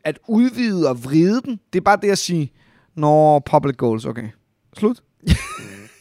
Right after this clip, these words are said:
Speaker 2: Jamen,
Speaker 1: Nå,
Speaker 2: det er
Speaker 1: men
Speaker 2: jo,
Speaker 1: jeg mener, der
Speaker 2: det er jo
Speaker 1: stopper
Speaker 2: det,
Speaker 1: Grand
Speaker 2: hvis jeg,
Speaker 1: Austria Hotel
Speaker 2: jamen,
Speaker 1: for mig.
Speaker 2: for, for mig handler
Speaker 1: Altså.
Speaker 2: det om, hvis jeg vender tilbage til at spille, om det er det samme, jeg skal gøre.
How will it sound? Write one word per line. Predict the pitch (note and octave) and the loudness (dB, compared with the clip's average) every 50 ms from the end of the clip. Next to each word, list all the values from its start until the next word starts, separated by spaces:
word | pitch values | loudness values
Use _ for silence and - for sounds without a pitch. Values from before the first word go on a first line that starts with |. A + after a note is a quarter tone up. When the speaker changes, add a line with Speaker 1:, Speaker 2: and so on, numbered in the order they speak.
| _ _ _ _ _ - - - - | _ _ _ _ _ -20 -20 -6 0
Speaker 2:
Jamen, | B3 C#4 D4+ C#4 | 0 0 2 4
Speaker 1:
Nå, | A#3+ | 2
Speaker 2:
det | B3 C4 | 4 4
er | |
Speaker 1:
men | |
Speaker 2:
jo, | B3+ | 4
Speaker 1:
jeg | B3+ | 4
mener, | B3+ B3 | 2 2
der | A3 C4+ | 2 2
Speaker 2:
det | C4 B3+ | 4 6
er | |
jo | B3 | 6
Speaker 1:
stopper | C4 C4+ D4 | 6 8 6
Speaker 2:
det, | C#4 A3+ | 6 4
Speaker 1:
Grand | - B3+ B3+ A#3+ | 4 2 4 6
Speaker 2:
hvis | A3+ | 6
jeg, | A3+ | 6
Speaker 1:
Austria | B3+ B3+ B3 A#3 | 6 6 4 2
Hotel | G#3 - A#3 | 4 4 2
Speaker 2:
jamen, | C4+ C#4+ C#4 | 2 2 2
Speaker 1:
for | G#3+ G3+ | 0 0
mig. | A3+ | 2
Speaker 2:
for, | A#3 A3+ | 2 0
for | - - A3+ | 0 0 0
mig | G#3 A#3+ D#4 | 2 2 2
handler | D#4+ B3 B3 | 4 2 2
Speaker 1:
Altså. | B3 A#3+ A3 A3 | 0 0 0 0
Speaker 2:
det | |
om, | G#3+ | 0
hvis | G#3 F#3+ F#3+ - | 0 -4 -2 0
jeg | G3 F3 | 0 0
vender | G3 F#3+ F#3 | 0 -2 -4
tilbage | - F3+ G#3+ A#3+ | -4 -2 -2 -2
til | C4 - | 0 0
at | G#3+ F#3+ | -4 -4
spille, | - - G3 G#3+ G3+ _ _ _ _ _ _ _ _ _ _ _ _ _ _ _ _ - | -2 -4 -6 -6 -6 _ _ _ _ _ _ _ _ _ _ _ _ _ _ _ _ -8
om | F3+ F#3 | -8 -4
det | - A3+ | -4 -2
er | G#3 | -2
det | G#3 | -2
samme, | G#3 - A3 C4+ D4 - | 0 0 -2 -2 0 -4
jeg | G#3+ | -4
skal | - - D3+ | -4 -6 -8
gøre. | C3+ C#3+ B2 B2 A#2+ | -6 -4 -2 -2 -4